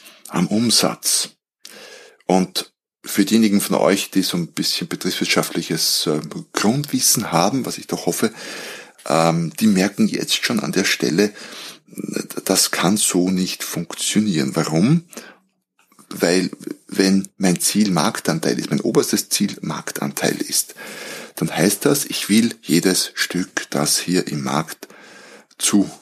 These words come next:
quasi zu kriegen ist, im, im Sinne von, von jeder Kunde, der zu kriegen ist, jeder Auftrag, der zu kriegen ist, den will ich auch machen. Das geht schon.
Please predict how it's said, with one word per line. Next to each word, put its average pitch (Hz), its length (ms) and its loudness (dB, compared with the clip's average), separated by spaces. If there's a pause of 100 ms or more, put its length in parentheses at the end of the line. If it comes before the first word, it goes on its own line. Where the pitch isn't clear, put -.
quasi 85 280 0
zu - 120 -2
kriegen 98 340 2
ist, - 280 2
im, - 100 -4
im 80 160 2
Sinne 92 260 2
von, - 240 -2
von 85 160 -4
jeder 82 200 0
Kunde, 110 360 0
der 87 140 2
zu - 100 -2
kriegen 92 220 0
ist, 85 80 0
jeder 78 180 2
Auftrag, - 280 0
der 151 140 0
zu - 100 -2
kriegen 80 280 -2
ist, - 160 -4 (480)
den 78 160 -4
will 76 120 -2
ich 82 160 -2
auch - 180 -4
machen. - 380 -8 (640)
Das - 240 0
geht - 240 -4
schon. 147 420 2